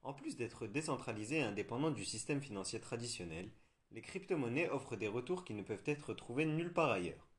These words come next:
Il n'est pas rare de voir le cours d'une crypto-monnaie augmenter de dix pour cent en un jour, y compris pour les monnaies les plus importantes comme Bitcoin ou Ethereum. Si vous suivez l'univers crypto de près, vous savez sûrement que les fois cent sont dépassés pour ces crypto-monnaies-là,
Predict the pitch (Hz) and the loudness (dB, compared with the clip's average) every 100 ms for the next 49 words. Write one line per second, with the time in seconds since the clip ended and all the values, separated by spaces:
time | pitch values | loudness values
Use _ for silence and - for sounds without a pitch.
0 | _ _ _ _ _ 120 123 190 208 208 | _ _ _ _ _ -4 -2 2 4 4
1 | 147 120 175 123 117 180 113 113 - 156 | 4 4 4 4 2 0 0 -2 -4 0
2 | 156 113 156 139 110 107 135 101 120 147 | 2 4 4 2 0 -2 -2 -2 -4 -4
3 | 143 180 139 104 98 90 101 - - - | 0 4 4 4 0 0 -2 -4 -14 -20
4 | - - - 143 202 180 123 110 117 147 | -20 -10 -6 -4 -4 0 2 4 4 4
5 | 151 110 104 101 135 - - 101 107 - | 4 2 -2 0 2 4 0 -2 -4 -2
6 | 98 98 139 - 170 151 110 - 143 98 | -4 -2 -4 2 4 6 4 2 2 2
7 | 78 78 - _ - - _ _ _ - | 0 -4 -12 _ -20 -20 _ _ _ -20
8 | - _ _ - - 196 170 131 - 135 | -20 _ _ -8 -4 -2 -2 -2 0 2
9 | 160 175 139 120 147 165 - 113 170 139 | 2 4 2 6 4 4 -2 -4 0 0
10 | 98 - 95 107 - _ _ 110 110 131 | -2 -4 -6 -6 -10 _ _ -10 -4 -2
11 | 147 151 165 170 190 185 110 104 - 143 | -2 -2 0 0 0 0 0 -2 2 4
12 | 143 165 170 120 104 139 139 113 139 139 | 6 4 2 0 4 4 4 4 2 0
13 | - - - 143 151 127 98 87 80 | -6 -6 -6 -4 0 0 0 -2 -4